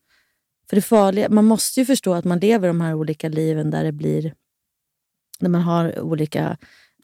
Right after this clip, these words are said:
Vårt jobb ä-, slukar ju oss på ett sätt när det är,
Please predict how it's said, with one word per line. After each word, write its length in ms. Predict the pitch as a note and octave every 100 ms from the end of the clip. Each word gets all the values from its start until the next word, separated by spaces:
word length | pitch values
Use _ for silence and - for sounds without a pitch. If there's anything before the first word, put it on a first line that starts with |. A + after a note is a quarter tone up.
| - -
Vårt 380 | F#3+ G3 G#3+ -
jobb 180 | G3 E3+
ä-, 200 | - -
slukar 560 | - - A3 D#3 - A#3+
ju 100 | E3
oss 300 | B2+ - -
på 100 | -
ett 140 | - -
sätt 340 | - - - -
när 160 | E3
det 160 | - - -
är, 160 | -